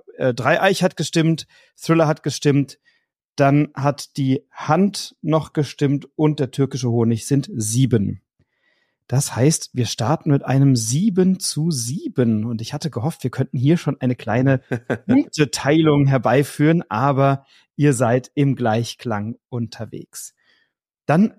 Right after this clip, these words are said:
Speaker 1: kommen wir zu einer Kategorie, an der ich sehr viel Freude in der Vorbereitung hatte, denn ich möchte von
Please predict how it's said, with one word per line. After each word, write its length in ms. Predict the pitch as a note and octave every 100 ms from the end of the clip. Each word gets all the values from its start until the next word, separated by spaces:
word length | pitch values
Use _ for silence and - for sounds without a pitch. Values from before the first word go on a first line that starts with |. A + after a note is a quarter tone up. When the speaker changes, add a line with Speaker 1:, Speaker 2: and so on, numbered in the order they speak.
| -
Speaker 1:
kommen 360 | E3 F3+ F3
wir 340 | C3 C#3+ C#3 C#3
zu 220 | - C#3
einer 260 | B2 B2 A#2
Kategorie, 640 | - D3+ A#2+ A#2+ B2 D#3 -
an 100 | B2+
der 80 | A#2
ich 140 | -
sehr 240 | - C#3+
viel 140 | E3 C#3+
Freude 340 | - A#2 A#2+
in 60 | A2+
der 80 | A2+
Vorbereitung 600 | - D#3+ B2+ F#2+ G2 G2
hatte, 260 | G2+ F#3 B3+ _ _ _ _ _ _ _ _ _ _ -
denn 320 | A#2 E3+ A3 -
ich 180 | -
möchte 320 | C3+ E3 - -
von 160 | B2+